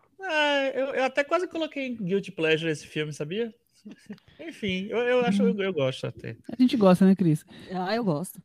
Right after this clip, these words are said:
Speaker 2: <laughs> Thiago Faria, O Homem do Norte, e você, Cris?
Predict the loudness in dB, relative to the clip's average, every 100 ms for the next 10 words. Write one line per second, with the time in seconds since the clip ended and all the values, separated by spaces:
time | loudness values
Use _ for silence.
0 | _ -12 -8 -8 -10 _ -20 -20 -20 -18
1 | -20 -20 -20 -20 -20 _ -20 -20 -20 2
2 | 6 6 6 8 6 6 4 4 4 2
3 | 2 0 0 0 -2